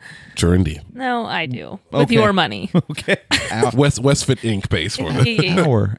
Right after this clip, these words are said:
Speaker 3: our, our money.
Speaker 2: Oh, honey.
Speaker 3: Till we get married
Speaker 2: Is my
Speaker 3: and the
Speaker 2: name on that
Speaker 3: prenup.
Speaker 2: account?
Speaker 1: Aw.
Speaker 3: Huh?
Speaker 2: Is my name
Speaker 3: So
Speaker 2: on that?
Speaker 3: anyways, what I
Speaker 2: Yeah.
Speaker 3: was getting at was,
Speaker 2: Slept
Speaker 3: like,
Speaker 2: out.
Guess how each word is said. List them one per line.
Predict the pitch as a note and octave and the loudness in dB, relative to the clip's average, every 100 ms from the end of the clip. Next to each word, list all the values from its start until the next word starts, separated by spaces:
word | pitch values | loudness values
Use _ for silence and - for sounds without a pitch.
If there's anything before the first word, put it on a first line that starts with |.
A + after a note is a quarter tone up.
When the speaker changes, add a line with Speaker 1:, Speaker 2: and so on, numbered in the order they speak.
| _ | _
Speaker 3:
our, | - D#3 C#3 G#2 G2 - _ - | 2 4 4 4 0 -6 _ -6
our | A#2+ A#2 G#2+ | -2 0 -2
money. | G2+ - - - _ - | -4 -8 -10 -14 _ -6
Speaker 2:
Oh, | C4 B3 | -2 -2
honey. | - D#4 D4+ C4 C#4 D4+ - _ _ _ | 0 0 0 0 -2 -4 -6 _ _ _
Speaker 3:
Till | - | 0
we | B2 | 2
get | B2+ C3+ | 2 2
married | C3 A#2+ G2+ F#2 F#2+ | 2 2 2 0 -4
Speaker 2:
Is | B3 | -2
my | C4+ | 2
Speaker 3:
and | C4+ | 4
the | C4+ | 4
Speaker 2:
name | C#4 | 4
on | C#4+ | 4
that | B3+ - - | 4 4 2
Speaker 3:
prenup. | B2 | 2
Speaker 2:
account? | B2 E4 F4 B2+ | 2 2 2 0
Speaker 1:
Aw. | B2+ C3+ C#3 | -2 -2 -4
Speaker 3:
Huh? | B2+ A#2+ B2+ - _ | -4 -2 -2 -4 _
Speaker 2:
Is | A#3 B3 | -4 0
my | C#4+ | 2
name | D4 | 2
Speaker 3:
So | C#4+ | 2
Speaker 2:
on | G#3 | 4
that? | A3+ | 4
Speaker 3:
anyways, | A3+ E3+ C#3 B2+ | 4 4 4 2
what | F#3 | 2
I | G3 | 4
Speaker 2:
Yeah. | |
Speaker 3:
was | C#3+ | 2
getting | A2+ C#3 D3+ B2+ | 0 0 2 2
at | A2 G#2 | 0 2
was, | A#2+ A#2+ A2+ | 4 4 4
Speaker 2:
Slept | B2+ | 4
Speaker 3:
like, | B2 A2+ | 2 2
Speaker 2:
out. | - - | -2 -4